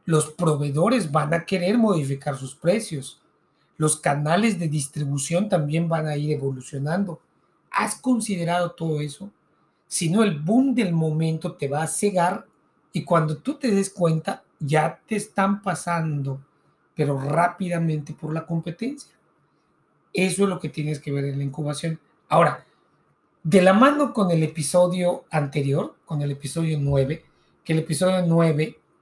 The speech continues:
de la semana pasada se trató del networking, pues ningún negocio puede ir solo. Si tú quieres tener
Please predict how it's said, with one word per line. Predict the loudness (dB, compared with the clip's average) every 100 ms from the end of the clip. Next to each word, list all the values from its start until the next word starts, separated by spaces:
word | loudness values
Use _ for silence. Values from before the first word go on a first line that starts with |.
| _ -6
de |
la | -2 -2
semana | 0 0 0
pasada | 0 0 0 0
se | -6
trató | -8 -10 -6 -4
del | -2 -2 0
networking, | -2 -2 0 0 0 -4 -4 -10 _ _ _ _ _ _ _ _ _ _ _ _
pues | 0 2
ningún | 2 4 4
negocio | 4 4 2 2
puede | 2 2
ir | 2 -2
solo. | -2 0 0 -2 -6 _ _ _ _ _ _ _ _
Si | _ -8 -6
tú | -4 -6 -6
quieres | -2 2 2 0 -6 -10
tener | -6 -4 -2 -2 -4